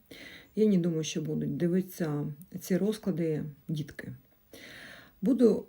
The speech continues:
говорити відверто в цьому ключі. А, тому це частина перша. <clears throat> Що я бачу? Загадана вами людина,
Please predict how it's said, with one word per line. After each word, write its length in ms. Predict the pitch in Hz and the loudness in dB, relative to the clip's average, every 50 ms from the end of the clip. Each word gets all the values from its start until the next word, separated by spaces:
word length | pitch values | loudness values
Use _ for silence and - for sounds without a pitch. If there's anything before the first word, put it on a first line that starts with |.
| _ - - | _ -6 -4
говорити 540 | 190 170 190 185 185 196 214 208 - - 165 | 2 4 6 6 6 6 4 2 2 0 -2
відверто 600 | 170 170 175 160 151 143 143 - - 139 135 131 127 - _ _ _ _ _ _ _ _ - _ _ _ - - - _ | 0 0 2 2 2 0 -2 -4 -8 -10 -10 -10 -12 -14 _ _ _ _ _ _ _ _ -20 _ _ _ -18 -18 -16 _
в 80 | - - | -20 -20
цьому 280 | - - 220 202 190 175 | 0 2 6 8 8 6
ключі. 440 | - - 160 156 - - - - - - _ _ _ _ _ _ _ _ _ _ _ _ _ _ _ - _ _ _ _ _ _ _ - - - _ - | 6 2 -6 -6 -6 -8 -8 -8 -12 -16 _ _ _ _ _ _ _ _ _ _ _ _ _ _ _ -20 _ _ _ _ _ _ _ -20 -20 -10 _ 2
А, 600 | 196 190 180 180 180 175 175 175 175 170 170 170 180 185 185 180 190 190 190 - - _ | 4 4 4 4 2 2 0 -2 -4 -4 -6 -6 -4 -4 -4 -4 -4 -6 -10 -12 -6 _
тому 280 | 214 208 202 185 175 | 4 6 6 6 6
це 200 | - - - 185 | 2 0 0 0
частина 460 | - - 190 185 - - 185 175 185 | 0 0 -4 -6 -2 -2 0 2 2
перша. 420 | 185 - 285 349 - - - - 262 262 - _ _ _ - - - - - - - - - - - - _ _ _ _ _ _ _ _ _ _ _ _ _ _ _ | 2 4 2 2 2 0 -4 -4 -6 -8 -12 _ _ _ -20 -18 -16 -16 -16 -16 -18 -18 -20 -20 -20 -20 _ _ _ _ _ _ _ _ _ _ _ _ _ _ _
<clears throat> 280 | - 247 233 214 202 175 - - - - - - - - _ _ - - - - | 10 10 12 12 10 8 4 0 -10 -20 -20 -20 -20 -20 _ _ -20 -20 -12 -4
Що 180 | - - 302 | 2 4 8
я 120 | 311 294 262 | 8 8 8
бачу? 420 | 202 165 160 165 180 - - - - _ _ _ _ _ _ _ _ _ _ _ _ _ _ _ _ _ _ _ _ _ _ _ _ _ _ _ _ _ - - - - - - - _ _ _ - | 8 4 2 -2 -4 -8 -10 -12 -16 _ _ _ _ _ _ _ _ _ _ _ _ _ _ _ _ _ _ _ _ _ _ _ _ _ _ _ _ _ -20 -20 -20 -20 -20 -20 -20 _ _ _ 2
Загадана 560 | 185 233 247 262 320 302 269 262 240 240 233 | 6 6 8 8 8 10 12 12 12 12 10
вами 560 | 202 233 226 220 208 190 185 175 170 170 170 165 - - _ - | 10 8 6 8 6 6 6 4 2 0 -2 -4 -8 -16 _ -4
людина, 600 | 175 185 185 247 294 302 277 254 226 214 214 208 | -2 2 4 4 6 8 8 8 8 6 4 0